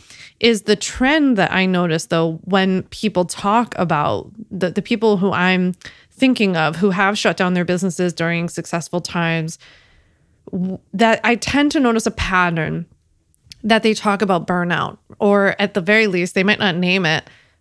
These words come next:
but when you read their, like, closing blog post or their closing email to their list saying that they're not gonna be doing this anymore or something like that, I feel like there are so many consistent patterns and themes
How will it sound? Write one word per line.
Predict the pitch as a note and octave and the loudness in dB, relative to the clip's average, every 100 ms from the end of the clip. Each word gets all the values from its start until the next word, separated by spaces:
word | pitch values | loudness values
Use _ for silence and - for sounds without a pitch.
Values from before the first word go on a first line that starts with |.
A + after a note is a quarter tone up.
| _ | _
but | F#3+ G3 - | -2 0 0
when | G3+ G3 G3 F#3+ F#3 | -2 2 2 0 -2
you | F#3 | -4
read | F3 G3+ G#3 G3 | -2 0 0 2
their, | F#3+ F#3 | 2 2
like, | F3 E3+ | 2 0
closing | - G3+ F#3 F#3 F3 | 0 0 2 -2 0
blog | E3+ F3+ F3+ | 0 0 0
post | F#3 D#3 E3+ | -2 -2 -2
or | E3+ E3 E3 E3 - _ _ _ | -2 0 0 -2 -10 _ _ _
their | F#3+ F#3+ F3+ | 0 2 2
closing | - G#3 G3+ F#3+ | 2 2 2 0
email | - G#3+ G#3 E3+ D#3 | 2 2 4 2 0
to | D#3+ | -2
their | F3 F3 | -2 0
list | F3 F3 - | 2 0 -2
saying | - F#3 F3+ | -2 0 0
that | D#3+ | -2
they're | F#3 | -2
not | F3 E3+ | -2 -2
gonna | - G3 | 0 -2
be | |
doing | F3 F3 F3 | 0 0 0
this | E3+ - | -2 -2
anymore | F3+ E3+ D#3+ E3 D3+ | -2 -2 -2 -2 -2
or | D#3 | -4
something | - F#3+ F#3+ | -2 -2 0
like | D#3+ | -2
that, | G3+ C#4 - - - _ _ - _ _ | 2 2 0 -4 -20 _ _ -20 _ _
I | G3+ G#3+ | 0 0
feel | - A3+ A3+ A3+ G#3+ | 2 2 4 4 4
like | F#3+ F3+ F3+ - - | 4 2 -2 -14 -2
there | G#3+ G3+ | 2 4
are | F#3+ | 2
so | G3 - G#3 | -2 0 2
many | F#3+ G3+ G3+ F#3+ | 2 2 2 0
consistent | G#3 G3 G3 - F#3+ | -2 -2 -2 -4 -6
patterns | - F#3 E3 F3+ G3+ A3 | -4 0 2 2 2 0
and | - G3 | 0 -2
themes | F3+ F3+ F3+ F3+ E3+ | -2 -2 0 -2 -4